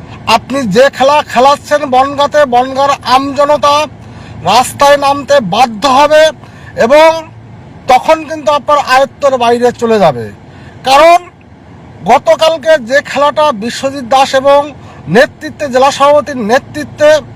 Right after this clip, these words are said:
যে অনাস্থা প্রস্তাব এনেছিল কিছু কাউন্সিলর,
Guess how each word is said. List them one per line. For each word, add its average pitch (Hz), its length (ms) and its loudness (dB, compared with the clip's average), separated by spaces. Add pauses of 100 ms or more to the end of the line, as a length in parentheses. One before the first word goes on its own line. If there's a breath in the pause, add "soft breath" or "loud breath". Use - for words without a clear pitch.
(300 loud breath)
যে 190 160 0
অনাস্থা 269 680 2
প্রস্তাব 262 440 -4
এনেছিল 269 460 -2
কিছু 269 280 -12
কাউন্সিলর, 277 720 0